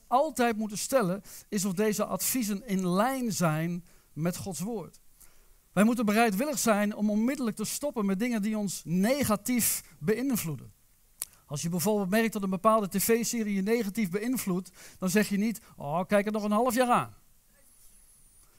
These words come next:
Elke keer dat je kijkt, heeft dat invloed op je gedachten. En in het half jaar kan er een gewoonte tot ontwikkeling komen, waardoor je het programma op den duur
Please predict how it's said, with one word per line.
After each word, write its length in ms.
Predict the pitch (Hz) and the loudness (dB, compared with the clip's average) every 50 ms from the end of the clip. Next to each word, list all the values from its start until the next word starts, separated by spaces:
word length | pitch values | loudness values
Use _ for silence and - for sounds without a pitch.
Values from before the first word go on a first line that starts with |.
| - - - _ - _ - - - _ _ _ _ | -20 -20 -20 _ -20 _ -20 -20 -20 _ _ _ _
Elke 360 | - 311 349 349 302 233 254 | 8 8 8 8 6 0 -2
keer 240 | - - 285 302 285 | 0 2 2 2 2
dat 140 | 254 226 208 | 2 0 -2
je 60 | 226 | -6
kijkt, 720 | - - 311 311 247 214 208 208 220 202 - - - - - - - | -2 4 6 6 8 8 6 4 2 -2 -4 -8 -8 -12 -16 -12 -2
heeft 220 | - 208 214 - | 2 2 2 4
dat 200 | - 190 185 - - | 2 0 -2 -4 -6
invloed 760 | - 262 277 247 214 - - - 170 160 170 - - - - - _ _ _ - - _ | -4 -2 0 2 0 0 0 -2 -2 -2 -4 -4 -8 -12 -14 -20 _ _ _ -20 -20 _
op 160 | _ 175 - - | _ -12 -8 -6
je 100 | 180 156 | -4 -4
gedachten. 480 | 170 185 202 196 165 - - - - _ _ _ _ - - _ _ _ _ _ | -2 -2 -2 -4 -4 -6 -10 -16 -20 _ _ _ _ -20 -20 _ _ _ _ _
En 140 | - 185 202 | -2 0 0
in 80 | 214 | 2
het 100 | 214 202 | 2 2
half 280 | 170 185 247 277 240 170 | 4 4 4 4 4 2
jaar 260 | 214 233 226 226 214 | 2 2 2 0 0
kan 160 | - 226 226 | -2 -4 -4
er 80 | 214 208 | -2 -2
een 100 | 208 180 | -4 -4
gewoonte 580 | - - 190 170 165 226 277 302 285 202 196 151 | -2 -2 -2 2 4 4 4 2 0 -4 -6 -6
tot 160 | - 180 170 | -6 -6 -6
ontwikkeling 500 | 165 156 131 165 156 - 151 147 151 - | -6 -6 -4 -6 -6 -4 -6 -8 -8 -6
komen, 420 | - 151 143 135 135 151 180 180 - - - - _ | -6 -8 -6 -6 -8 -10 -10 -12 -16 -20 -20 -16 _
waardoor 260 | - 160 190 190 190 | -6 -2 -2 0 0
je 60 | 190 | 0
het 100 | 185 175 | 0 -2
programma 360 | - 170 151 - 220 220 196 175 | -2 -6 -6 -4 -4 -4 -2 -4
op 140 | 175 156 | -6 -4
den 140 | - 160 156 | -4 -4 -4
duur 420 | 151 208 220 196 165 160 156 147 | -2 -2 -2 -2 -2 -2 -4 -6